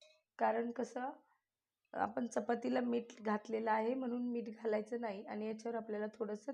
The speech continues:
तेल घालायचं. तेलाच्या जागी तुम्ही तूपही वापरू शकता, पण मी तेलच घेतलेलं आहे. आणि हे पहा, असं सगळीकडून चपातीला आपल्या मस्त लावून घ्यायचं.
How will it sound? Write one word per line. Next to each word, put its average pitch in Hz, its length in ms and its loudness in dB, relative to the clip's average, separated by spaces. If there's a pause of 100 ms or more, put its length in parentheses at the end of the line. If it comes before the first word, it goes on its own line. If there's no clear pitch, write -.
(100)
तेल 233 240 4
घालायचं. 156 520 -2 (560)
तेलाच्या 233 380 4
जागी 226 240 4
तुम्ही 247 360 -2
तूपही 233 360 2
वापरू 226 340 2
शकता, 220 420 -2
पण 233 200 -4
मी 220 160 -2 (100)
तेलच 233 300 4
घेतलेलं 214 460 2
आहे. 196 300 -2 (1080)
आणि 220 140 0
हे 233 120 8 (400)
पहा, 233 180 4 (100)
असं 233 200 -4
सगळीकडून 240 680 0
चपातीला 202 460 -2
आपल्या 214 220 -2
मस्त 220 300 -2
लावून 220 360 4
घ्यायचं. 220 500 0